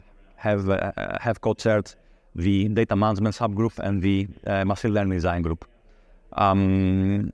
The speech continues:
in those meetings, we have regular meetings with, uh, the people there, where we, like, uh, bring up every time, like, topics for discussion, and based on those discussions, we form some kinds of, um, uh, opinions and some kind of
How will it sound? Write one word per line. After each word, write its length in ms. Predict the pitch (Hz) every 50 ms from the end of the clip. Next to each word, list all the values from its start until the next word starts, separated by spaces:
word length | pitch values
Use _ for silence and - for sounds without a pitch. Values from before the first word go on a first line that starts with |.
| - -
in 380 | - 104 101 98 98 98 101 95
those 420 | 113 123 127 117 - - - -
meetings, 340 | 101 107 - - 127 123 107
we 60 | 90
have 220 | 87 95 92 85
regular 260 | 101 104 101 107 101 95
meetings 400 | 98 101 95 117 117 - - -
with, 260 | 95 87 - - -
uh, 180 | 95 92 90
the 100 | 85 87
people 260 | - - 110 - 113 107
there, 320 | 101 117 117 117 120 127 - _ _ _ _ _ _
where 300 | - 78 92 92 92 90 85
we, 180 | 90 90 87
like, 400 | 87 85 82 85 85 82 - -
uh, 300 | 98 90 87 87 85 85
bring 260 | 87 92 98 95 90
up 120 | 90 85 -
every 180 | 92 90 90
time, 380 | - - 95 90 87 90 87 82 - -
like, 300 | - - 82 85 - - -
topics 240 | 107 - - - -
for 160 | - 101 92
discussion, 560 | 95 - - - 104 110 - - 117 113 113
and 280 | 92 87 87 85 82 - - 90
based 240 | 90 92 87 - -
on 80 | 92
those 160 | 90 92 90 80
discussions, 640 | 95 - - - 92 92 - - 92 92 - - - _ _ _ _ _ _
we 100 | - 98
form 320 | - - - 95 90 92 87
some 220 | - - 92 92
kinds 260 | - 90 87 90 85
of, 240 | 90 80 - - - - -
um, 600 | 82 80 80 80 80 80 80 80 80 80 78 - -
uh, 220 | 50 50 50 50 50
opinions 580 | - - - 113 104 95 98 92 90 90 85 -
and 100 | 95 82
some 160 | - 98 90
kind 220 | - 92 90 90 90
of 140 | 85 -